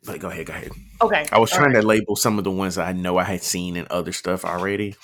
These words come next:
Speaker 2: Mm-hmm. Um, let's see. I like, yeah, Spider-Man India. I loved him. Whew, I loved him. Loved the look of him. Loved his hair. Loved him. And he was so cute and so sweet. Um,
Speaker 1: Mm-hmm.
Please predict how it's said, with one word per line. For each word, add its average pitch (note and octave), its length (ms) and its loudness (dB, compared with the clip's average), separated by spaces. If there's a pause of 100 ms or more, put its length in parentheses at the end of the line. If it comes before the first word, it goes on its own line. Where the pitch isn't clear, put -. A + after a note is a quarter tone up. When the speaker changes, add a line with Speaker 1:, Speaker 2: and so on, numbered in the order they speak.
(120)
Speaker 2:
Mm-hmm. G#3+ 800 -6
Um, C4 880 2 (560)
let's G#3 240 -4
see. D3 420 -10 (580)
I G#3+ 260 4
like, A3+ 520 -4 (220)
yeah, G#3+ 200 2
Spider-Man A#3+ 460 2
India. A3+ 380 -2
I F#3 100 2
loved F3 280 0
him. D3+ 260 -6 (160)
Whew, G4 320 2
I F#3 80 2
loved F#3+ 280 6
him. G3+ 240 -2 (100)
Loved F3 180 -4
the F3 40 -6
look G3 180 -2
of G3 80 -6
him. G3+ 300 0
Loved F3+ 220 -2
his D#3 140 -10
hair. F#3+ 460 -2 (320)
Loved F#3 320 4
him. E3+ 400 -6
And F#3 100 -4
he A#3+ 80 -2
was A#3+ 220 -4
so D4+ 260 4
cute D#4 460 -4
and D#4+ 100 -2
so C5 100 2 (500)
sweet. C#4 360 -4
Um, C#4 160 0
Speaker 1:
Mm-hmm. F#2 520 4